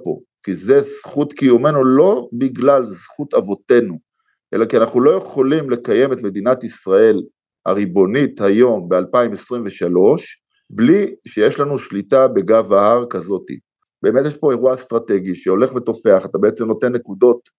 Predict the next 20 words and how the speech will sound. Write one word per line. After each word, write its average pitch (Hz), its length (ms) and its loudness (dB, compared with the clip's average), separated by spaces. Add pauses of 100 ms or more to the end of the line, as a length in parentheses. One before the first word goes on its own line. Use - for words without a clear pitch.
לצד 95 580 0
השני, 87 480 -8 (520)
ומוטב 113 880 0
לעשות 151 480 0
את 127 80 -2
זה 127 220 2
היום 143 500 0
מאשר 131 640 0 (420)
עוד 127 340 0 (100)
חצי 107 320 -2
שנה 87 400 -4 (100)
ועוד 120 300 2
שנה, 90 320 -6 (320)
כי - 100 -12
תמיד 156 400 2 (280)
זה 113 120 -6
יישאר 113 440 2 (100)
תפוח 120 360 -2
אדמה 98 300 0
לוהט. 92 400 4